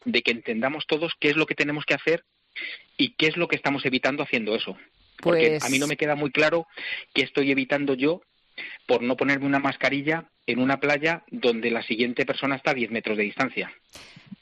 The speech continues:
Speaker 2: Pues lo que sí le puedo asegurar es que a usted le entendemos, eh, perfectamente y se lo agradezco además por ser tan didáctico. José Luis del Pozo, director del Servicio de Enfermedades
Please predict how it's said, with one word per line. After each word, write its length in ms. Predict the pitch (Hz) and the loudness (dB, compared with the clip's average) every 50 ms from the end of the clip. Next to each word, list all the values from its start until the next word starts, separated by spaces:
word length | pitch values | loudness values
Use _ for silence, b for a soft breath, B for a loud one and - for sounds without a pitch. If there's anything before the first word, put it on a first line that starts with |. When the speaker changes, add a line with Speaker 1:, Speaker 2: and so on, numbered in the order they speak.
| _ - | _ 0
Speaker 2:
Pues 180 | 202 196 185 | 2 2 4
lo 120 | 190 196 190 | 2 2 2
que 80 | 208 | 2
sí 120 | 196 240 226 | 0 2 0
le 80 | 226 | 2
puedo 140 | - 233 226 | 2 2 2
asegurar 380 | 220 180 220 190 202 208 214 214 | 2 2 2 2 4 4 2 2
es 120 | 190 - | 0 0
que 440 | - 208 190 190 190 185 180 175 175 | 0 2 2 2 2 2 2 4 2
a 60 | 170 | 2
usted 180 | 165 - - 190 | 2 0 0 2
le 80 | 190 196 | 2 2
entendemos, 960 | 190 - 175 165 165 175 180 185 180 175 170 170 165 160 151 - - - - | 2 2 0 2 2 2 2 2 2 2 2 2 2 0 0 -2 -2 0 0
eh, 180 | 170 156 156 | 2 2 2
perfectamente 1160 | 135 - 185 165 160 - - 208 208 185 - - 180 170 160 165 170 175 175 160 208 196 196 190 | 2 2 2 0 0 0 0 0 0 0 2 0 0 2 2 2 0 0 0 0 2 2 2 2
y 160 | 185 175 160 | 2 0 0
se 260 | - - - 175 156 | 0 0 0 0 2
lo 140 | 151 156 156 | 2 2 2
agradezco 480 | 156 151 151 151 156 165 170 143 - 180 | 2 2 2 0 2 0 0 0 0 0
además 400 | 160 147 147 147 147 151 147 - | 0 2 2 0 0 0 -2 -2
por 180 | - 151 143 | -4 -4 -4
ser 220 | - - 165 147 135 | -2 -2 -2 -2 0
tan 560 | - 156 156 151 156 156 151 151 151 147 143 | 0 0 0 2 2 2 2 2 2 2 2
didáctico. 640 | 131 151 143 156 156 - - - 160 - 175 170 | 2 2 2 2 0 0 -2 -4 0 2 0 0
José 260 | - - 160 - - 165 | 2 0 -2 0 0 0
Luis 180 | 147 160 156 | 0 0 0
del 140 | 143 160 143 | 0 0 0
Pozo, 340 | - 170 147 - - 160 156 | 0 -2 -2 0 0 0 2
director 360 | 156 147 143 135 - 160 151 | 2 2 0 0 -2 -2 0
del 120 | 160 156 | 0 -2
Servicio 360 | 143 156 151 139 160 - 170 156 | 0 -2 -2 -2 -2 0 0 -2
de 40 | |
Enfermedades 680 | 147 - 160 135 139 143 139 139 143 147 147 - - B | -2 -2 -2 -2 0 0 2 2 2 0 0 -2 -4 B